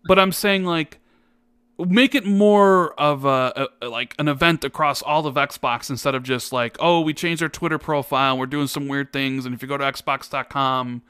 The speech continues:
you know, it, like, pops up with, you know, the hacking stuff." Like, wouldn't it be cool that i-, if it, like, also kinda came to the console?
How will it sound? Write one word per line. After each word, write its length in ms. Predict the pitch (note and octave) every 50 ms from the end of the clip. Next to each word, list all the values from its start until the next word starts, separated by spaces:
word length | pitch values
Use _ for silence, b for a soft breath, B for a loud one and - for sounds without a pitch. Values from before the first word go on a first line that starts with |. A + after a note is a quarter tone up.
| b b b b b b b
you 100 | C3 C3
know, 160 | C3 B2+ B2+
it, 160 | C3 B2+ -
like, 300 | C3 B2+ B2 A#2 - - _ _
pops 320 | - - D#3+ D3+ D3 - -
up 240 | D#3+ D3 C#3+ - C#3+
with, 320 | C#3+ C3+ B2+ - - _ _ _ _ _ _ _ _ _ _ _ _ _ _ _ _ _ - - - _ _
you 120 | E3 E3+
know, 140 | D#3 C3 C3
the 120 | B2 B2+
hacking 400 | A#2+ D#3+ E3 D#3+ - - D3+ C3
stuff." 300 | B2 - - A#2+ A#2 -
Like, 160 | - C#3+ C3 D3+
wouldn't 160 | G#3 B3+ D4
it 60 | A3
be 80 | B3+ -
cool 460 | - - A3+ A#3 A#3 A#3+ A#3+ A3+ A3+ b b b b b b b b -
that 180 | C#3 D3+ D#3 A2+
i-, 120 | B2 C#3+ - -
if 220 | - F3 D#3+ -
it, 100 | F#3 D3+
like, 280 | C3 D#3 D#3 D3+ - - -
also 580 | - - D3+ D#3+ - - G3 F3+ F3 F3 E3 D#3 - -
kinda 240 | - D#3 D#3 D#3 D3+
came 240 | - E3 D#3+ D#3+
to 60 | D3+ D3
the 60 | D3+
console? 680 | - - D#3 D3+ D#3 D3+ - F3 D#3+ D#3 D#3 D#3 D#3